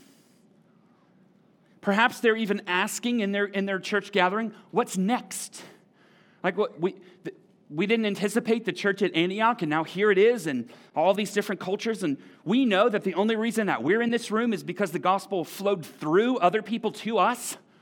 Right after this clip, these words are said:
And so, "Wh-, what do you want next, Lord? What's, wh-, what, what's gonna happen next for us?" And then the text tells us that the Holy Spirit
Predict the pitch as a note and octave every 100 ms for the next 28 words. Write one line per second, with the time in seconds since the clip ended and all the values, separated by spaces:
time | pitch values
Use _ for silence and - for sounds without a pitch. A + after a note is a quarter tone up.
0 | _ _ _ _ _ E3 - G3+ G#3+ F3+
1 | A#3 A#3+ G#3 A3 G#3+ F3+ G3 - - D3
2 | B2 E3 - - - - _ F3 F3 G#3+
3 | A3+ E3 E3 F3+ G#3+ - A3+ F3 F3+ G#3
4 | G3+ E3 - - F3 G3 F#3+ - - E3+
5 | B2 - - - - - D#3+ G3 G3+ G3
6 | G3+ G#3 G#3 G3 F#3 E3 E3 D3+ G3+ G#3
7 | G#3 G3+ F#3 F#3